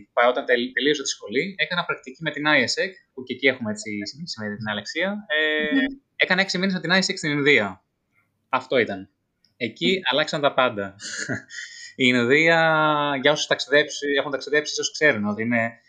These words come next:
Speaker 1: ίσως η πιο βρώμικη, η πιο ταλαιπωρία, η πιο... Αλλά πραγματικά, αν κάνεις ένα κλικ στο μυαλό σου και πεις ότι έτσι είναι τα πράγματα, ας κοιτάξω να τα απολαύσω, πραγματικά έχει απίστευτη σοφία, ενέργεια και μαγεία και εμένα με άλλαξε πάρα πολύ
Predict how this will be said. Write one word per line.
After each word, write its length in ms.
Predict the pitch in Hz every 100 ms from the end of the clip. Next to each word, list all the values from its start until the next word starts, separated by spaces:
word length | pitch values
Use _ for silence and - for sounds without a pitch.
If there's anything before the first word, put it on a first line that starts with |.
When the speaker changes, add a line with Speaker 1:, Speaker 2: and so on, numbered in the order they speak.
| -
Speaker 1:
ίσως 280 | - 123 -
η 60 | 104
πιο 180 | 120 101
βρώμικη, 560 | 107 139 139 - 123
η 60 | 120
πιο 120 | 135
ταλαιπωρία, 960 | 135 117 107 107 101 143 143 127 120 110
η 60 | 107
πιο... 360 | 135 127 127 - - - -
Αλλά 280 | 120 120
πραγματικά, 440 | - 123 120 120 156
αν 380 | 139 156 - _ _ _ _
κάνεις 240 | 143 143
ένα 100 | 156 -
κλικ 200 | 151 151
στο 140 | 127
μυαλό 200 | 113 123
σου 60 | 131
και 60 |
πεις 100 | 127
ότι 160 | 131 120
έτσι 200 | 135 143
είναι 100 | 127
τα 100 | 107
πράγματα, 300 | - 196 117
ας 80 | 127
κοιτάξω 260 | - 135 147
να 60 | 135
τα 60 | 113
απολαύσω, 680 | 107 107 - 120 165 - -
πραγματικά 400 | 117 113 107 139
έχει 180 | -
απίστευτη 460 | 131 151 - 135 110
σοφία, 760 | - - 120 113 104 101 101 _ _ _ _
ενέργεια 520 | 107 117 117 101 104
και 120 | 104
μαγεία 420 | 101 98 98 120 135
και 100 | 123
εμένα 300 | 139 143 139
με 100 | 131
άλλαξε 260 | 139 -
πάρα 240 | 139 135 95
πολύ 200 | 92